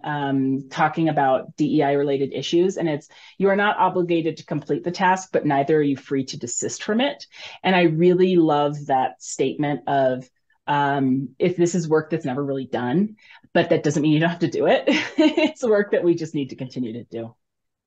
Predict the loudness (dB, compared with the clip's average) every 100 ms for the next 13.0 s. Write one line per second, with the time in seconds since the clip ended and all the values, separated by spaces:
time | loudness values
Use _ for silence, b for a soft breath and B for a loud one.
0 | _ -2 2 0 2 0 0 2 2 0
1 | -6 -16 -14 -16 0 2 4 4 2 0
2 | 0 0 0 -2 -4 -2 0 0 -2 -2
3 | -6 -10 _ _ _ -2 0 -2 0 0
4 | 2 2 0 0 -2 -4 -4 -4 -4 -6
5 | -2 0 0 0 0 2 0 -2 -6 -2
6 | -2 -2 -2 -2 -2 -2 -2 0 -2 -2
7 | -4 -2 -2 0 0 0 -2 -6 _ B
8 | B 0 4 4 4 2 4 6 6 4
9 | 2 -2 -2 0 0 0 0 -2 -2 -2
10 | -2 -4 0 -2 -2 -4 -4 -4 -4 -4
11 | -4 -6 -4 -2 -2 0 0 0 -4 -4
12 | -4 -4 -6 -6 -6 -4 0 0 -2